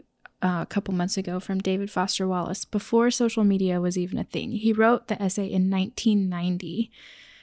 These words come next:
um, about the T V culture in America. And there's a line that he said in there that I just, like, I still can't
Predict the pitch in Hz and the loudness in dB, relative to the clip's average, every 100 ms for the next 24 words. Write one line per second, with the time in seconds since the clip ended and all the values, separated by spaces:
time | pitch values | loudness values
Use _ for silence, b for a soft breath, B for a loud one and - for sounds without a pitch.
0 | b _ _ 202 208 190 175 170 208 - | b _ _ 4 6 6 2 -2 -6 -8
1 | _ - 208 196 185 170 - - 202 - | _ 0 2 4 6 6 2 -2 -2 2
2 | 226 208 185 - 175 - 190 214 - - | 2 2 -2 -4 -6 -4 -4 -6 -10 -2
3 | 202 180 185 - - 175 220 - b b | 0 0 -4 -6 -6 -6 -8 -12 b b
4 | b _ _ - 220 214 208 208 - _ | b _ _ 0 2 4 2 0 -4 _
5 | - - 220 220 220 214 214 214 208 196 | -2 6 6 6 4 4 4 4 4 2
6 | 202 - b b b - 208 196 202 - | 0 -4 b b b 0 2 4 4 4
7 | 190 190 185 185 185 190 185 180 185 180 | 4 4 2 2 0 0 0 0 0 0
8 | - - 190 190 180 - - 185 175 175 | -2 -2 0 2 2 2 0 0 0 0
9 | - _ _ _ - - - 185 170 | -6 _ _ _ -12 -8 0 0 0